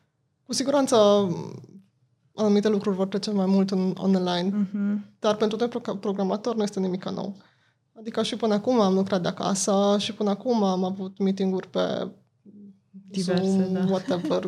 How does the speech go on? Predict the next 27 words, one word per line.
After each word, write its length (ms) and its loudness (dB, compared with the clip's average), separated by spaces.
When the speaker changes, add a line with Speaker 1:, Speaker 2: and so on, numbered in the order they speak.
Speaker 2:
<laughs> 60 -10
Speaker 1:
Google 180 -2
Meet, 300 -4
toate 280 -4
nebuniile. 600 -6
Dar 180 0
nu 60 2
am 60 4
fost 160 -4
forțați, 380 -4
până 120 -2
acum 160 -4
a 60 0
fost 200 -6
alegerea 360 0
noastră, 320 -2
acum 160 0
nu 100 2
Speaker 2:
Mhm. 100 6
Speaker 1:
mai 100 6
este 140 0
alegerea 320 -2
noastră. 300 -4
Pentru 320 -2
restul, 580 4
uh, 360 4
comunității, 920 0